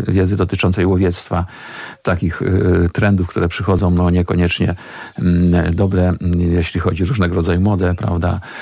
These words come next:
często z zachodu, no, ale niekoniecznie z zachodu, ale, ale generalnie tak to się dzieje, pomimo tego, że wszędzie, e, mówiąc o zachodzie, czyli w, mam na myśli państwa zachodnie Europy, wszędzie łowiectwo funkcjonuje na różnych zasadach, także tutaj,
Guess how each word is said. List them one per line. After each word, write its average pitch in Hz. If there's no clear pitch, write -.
często 87
z 87
zachodu, 98
no, -
ale 110
niekoniecznie -
z -
zachodu, -
ale, -
ale -
generalnie -
tak -
to 104
się 98
dzieje, 107
pomimo 95
tego, 95
że 92
wszędzie, 98
e, 92
mówiąc 92
o 90
zachodzie, 90
czyli 92
w, -
mam -
na 90
myśli -
państwa -
zachodnie 95
Europy, 92
wszędzie 101
łowiectwo 104
funkcjonuje 110
na 90
różnych 90
zasadach, 95
także 90
tutaj, 90